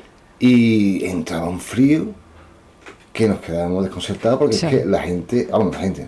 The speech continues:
Speaker 1: la gente, nosotros teníamos normalmente calor en verano, pero había días que entraba un frío desconcertante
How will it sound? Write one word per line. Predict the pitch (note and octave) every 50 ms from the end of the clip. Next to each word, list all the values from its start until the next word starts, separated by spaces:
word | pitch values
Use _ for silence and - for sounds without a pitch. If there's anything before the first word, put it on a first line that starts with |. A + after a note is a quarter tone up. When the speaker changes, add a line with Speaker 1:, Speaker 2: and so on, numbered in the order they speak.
| - -
Speaker 1:
la | - E2+
gente, | D#2+ D#2 - -
nosotros | F2+ E2 - G#2 G2 A2+ C3 - -
teníamos | - F2 E2 F2 - F2+ F2+ - - - - -
normalmente | - F#2+ G2 F#2 F2 F2+ F2+ G2 F#2 F2 - B2
calor | - A2+ F#2+ G2+ F#2+ F#2+ G2 G2 F#2+ F#2+
en | F#2+ F#2 F#2 F2+ F2+ F2+
verano, | F#2 F#2 - A#3 G3+ - - - - - - - - - - - - - - - -
pero | C#3 B2+ B2 A#2 G#2+ G#2+ G2+ G2 F#2 E2 - -
había | - E2+ E2+ F2 F#2 G2 G2+ F#2+
días | F2+ G2 G#2 A2+ A#2+ B2 A#2+
que | - A2+ G#2
entraba | F2+ E2 D#2+ - F2+ G2+ G#2 G#2+ A2
un | A2
frío | - - - A#2+ C#3 C#3+ D3+ D#3+
desconcertante | B2+ A2+ G2 - - F#2+ E2+ - - F2 D#2 - - C#3+ E3+ D#3+ - F#3